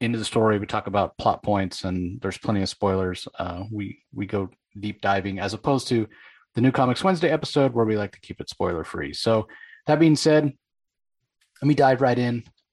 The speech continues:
Um, I'll talk about Trial of Magneto number three first. Leah Williams is the writer. Lucas Werneck and David Messina are the artists. Edgar Delgado on colors, Clayton Cowell on letters, Tom Muller's the designer. So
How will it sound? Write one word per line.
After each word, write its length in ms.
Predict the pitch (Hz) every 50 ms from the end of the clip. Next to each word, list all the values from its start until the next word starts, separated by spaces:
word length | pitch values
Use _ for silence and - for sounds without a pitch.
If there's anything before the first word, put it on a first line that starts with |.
| _ -
Um, 720 | - 107 110 104 107 107 104 104 104 98 101 104 - _ _ _ -
I'll 60 | 139
talk 160 | - 156 139
about 180 | 135 143 - -
Trial 300 | - 113 117 123 127 120
of 80 | 107
Magneto 420 | 120 - 98 101 107 110 104 113 107
number 220 | 104 104 92 87
three 540 | - - - 107 107 110 113 127 123 - _ _ _ -
first. 500 | 113 117 165 175 - - - - - - _ _ _ _ -
Leah 260 | 117 117 127 123 120
Williams 380 | 113 123 123 123 123 113 104 107
is 180 | 98 - - -
the 160 | 101 92 92
writer. 520 | 90 90 98 113 135 92 101 220 220 - _ _ _ _ _ _ _ _ _ -
Lucas 300 | 127 127 - 143 - -
Werneck 420 | 123 120 123 123 120 120 120 -
and 140 | 113 98 98
David 240 | 107 104 104 107 98
Messina 480 | 98 98 - - 120 117 117 113 - -
are 60 | 95
the 80 | 95 - - 123
artists. 380 | 123 131 131 123 - - - - -
Edgar 400 | 104 107 110 - 123 113 107 104
Delgado 600 | 98 95 92 95 92 - - 98 101 98 101 101
on 200 | 87 85 85 - -
colors, 640 | - - 143 160 180 196 202 185 - - - - - -
Clayton 300 | - 113 104 123 113 -
Cowell 340 | - 104 101 101 104 98 - 95
on 100 | 90 90
letters, 460 | 95 110 117 120 117 113 113 - -
Tom 240 | - - 98 98 101
Muller's 320 | 101 101 101 98 95 -
the 100 | - 95
designer. 580 | 90 92 87 - 107 107 104 104 110 107 101 - _ _ _ _ _ _ _ _ _ _ _ _ _ _ _ _ _ _ _ _ -
So 420 | - - 151 147 139 127 - _